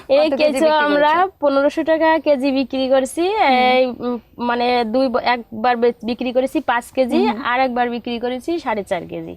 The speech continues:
Speaker 2: আচ্ছা, বাহ। এ কোথা থেকে নিতে এসেছে আপনার কাছে?
Speaker 1: এ আমার এলাকার লোক।
Speaker 2: আচ্ছা।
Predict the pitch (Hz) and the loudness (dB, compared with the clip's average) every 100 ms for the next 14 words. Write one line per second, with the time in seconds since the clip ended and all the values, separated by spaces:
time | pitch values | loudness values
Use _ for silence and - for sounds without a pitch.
0 | _ - 190 - 160 165 165 - 233 247 | _ -6 -6 -4 -4 -2 -4 -6 -6 -4
1 | 277 269 285 277 269 247 240 220 208 185 | -4 -4 -6 -4 -2 0 0 0 -2 -4
2 | 190 - 156 165 - - _ _ - 285 | -6 -4 -6 -8 -8 -16 _ _ 0 2
3 | 330 381 339 294 294 294 226 170 - _ | 4 4 4 4 2 0 2 0 -2 _
4 | - 214 - 180 | -6 -6 -6 -14